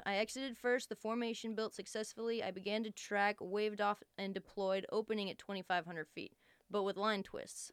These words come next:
I kicked out of the twists, reached for the toggles, and saw Greg Giles under canopy impact my canopy,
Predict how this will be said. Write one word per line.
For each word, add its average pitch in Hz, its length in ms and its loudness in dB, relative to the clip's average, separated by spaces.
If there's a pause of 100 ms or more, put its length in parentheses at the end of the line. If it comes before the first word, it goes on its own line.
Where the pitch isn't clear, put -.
I 196 140 4
kicked 247 280 0
out 262 120 8
of 269 100 2
the 240 80 -2
twists, 202 400 -4
reached 220 300 -2
for 240 80 -6
the 220 80 0
toggles, 190 480 0
and 190 140 -6
saw 190 240 2
Greg 208 380 -2
Giles 202 360 6
under 196 220 -2
canopy 190 560 -6
impact 220 560 0
my 190 160 -2
canopy, 180 580 -6